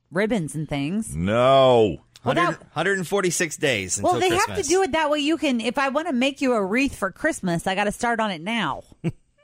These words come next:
Speaker 1: You know what I mean?
Speaker 2: <laughs> Right.
Speaker 1: So I can get it done.
Speaker 2: The store says that it may seem early, but lots of tourists from overseas who are visiting England right now are excited to buy their Christmas stuff to take home. So good for them.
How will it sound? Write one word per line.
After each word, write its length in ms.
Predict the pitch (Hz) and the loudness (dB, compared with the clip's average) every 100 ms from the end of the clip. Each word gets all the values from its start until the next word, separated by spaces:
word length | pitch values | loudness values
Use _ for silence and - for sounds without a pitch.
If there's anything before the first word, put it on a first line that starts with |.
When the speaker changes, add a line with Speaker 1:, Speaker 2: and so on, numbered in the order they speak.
| 605 659 _ _ _ _ - | _ _ _ _ _ _ -4
Speaker 1:
You 80 | 190 | 0
know 100 | 208 | 2
what 100 | 180 | 2
I 60 | 208 | 0
mean? 320 | 214 180 240 | 0 0 2
Speaker 2:
<laughs> 20 | |
Right. 400 | - 127 95 - | 4 4 2 -2
Speaker 1:
So 180 | - 247 | -4 -2
I 80 | 233 | -2
can 180 | 233 214 | -4 -4
get 140 | 240 | -4
it 140 | 196 | -4
done. 400 | 165 220 180 135 - _ _ _ _ _ _ _ _ - | -2 -2 -4 -8 -14 _ _ _ _ _ _ _ _ -4
Speaker 2:
The 100 | 110 | -2
store 320 | - 165 196 | 2 4 4
says 300 | - 185 151 | 4 2 4
that 100 | 156 | 2
it 80 | 143 | 4
may 160 | 143 | 2
seem 420 | 131 - 180 208 185 | 0 2 2 4 4
early, 420 | 156 170 160 127 | 4 4 4 2
but 220 | 107 120 | 2 2
lots 400 | 120 135 185 - | 4 4 4 2
of 160 | 156 - | -4 -2
tourists 400 | 175 175 156 - | 2 4 2 0
from 220 | 127 135 | 2 4
overseas 580 | 156 143 - 147 151 - | 4 2 2 2 2 2
who 100 | 123 | 2
are 80 | 110 | 2
visiting 440 | 110 147 135 113 | 2 2 2 0
England 360 | 113 160 147 113 | 2 2 2 4
right 160 | 113 110 | 2 2
now 260 | 113 123 | 4 4
are 160 | 123 107 | 4 2
excited 440 | 92 - 143 151 | 0 2 4 4
to 80 | 139 | 2
buy 200 | 127 131 | 4 4
their 160 | 113 95 | 2 0
Christmas 400 | - 135 131 - | -2 -4 -4 -2
stuff 240 | 127 - | -2 -2
to 80 | 90 | -6
take 300 | - 113 104 | -2 0 0
home. 420 | 110 98 78 67 | 0 0 0 -4
So 200 | 58 69 | -8 -10
good 220 | 65 101 98 | -6 -6 -6
for 160 | 90 | -6
them. 180 | 85 80 | -6 -6